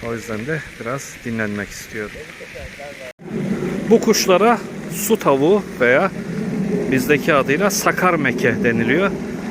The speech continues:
Bunu Ankara'da da görmüştüm, Eymir Gölü'nde, İstanbul'da da gördüm. Özellikle Kadıköy'de sahil kısmında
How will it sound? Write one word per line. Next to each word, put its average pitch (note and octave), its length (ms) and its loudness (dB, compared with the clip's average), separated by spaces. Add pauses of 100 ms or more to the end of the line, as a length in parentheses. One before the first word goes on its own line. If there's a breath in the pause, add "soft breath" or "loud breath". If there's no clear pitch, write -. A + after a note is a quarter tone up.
(320 loud breath)
Bunu D3 280 4 (300)
Ankara'da D3+ 460 2
da E3 120 6
görmüştüm, B2 540 2
Eymir C3+ 280 2
Gölü'nde, B2 440 2
İstanbul'da D3 640 2
da B2 160 6 (140)
gördüm. A2+ 360 4
Özellikle B2 380 2
Kadıköy'de B2 560 0
sahil B2 320 2
kısmında C3 540 -4